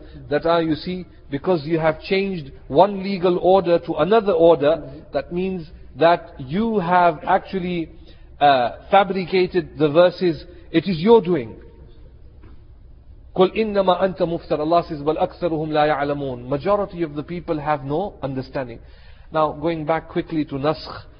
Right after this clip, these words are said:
Speaker 1: my respected brothers, we need to realize that this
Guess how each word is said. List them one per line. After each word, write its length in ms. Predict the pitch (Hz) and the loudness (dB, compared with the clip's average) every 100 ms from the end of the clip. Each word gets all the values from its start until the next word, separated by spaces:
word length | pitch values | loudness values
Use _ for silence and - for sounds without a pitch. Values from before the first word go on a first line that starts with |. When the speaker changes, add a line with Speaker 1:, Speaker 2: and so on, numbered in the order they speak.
| - - | -20 -8
Speaker 1:
my 120 | 156 | -6
respected 460 | 151 143 170 151 131 | -4 -6 -8 -8 -6
brothers, 300 | 156 151 127 | -4 -4 -6
we 80 | 139 | -8
need 160 | 170 165 | -8 -6
to 80 | |
realize 500 | 147 165 143 131 165 170 - - - - | -4 -2 -2 -4 -8 -12 -20 -20 -20 -2
that 300 | 147 151 147 | 2 2 0
this 160 | 165 | -6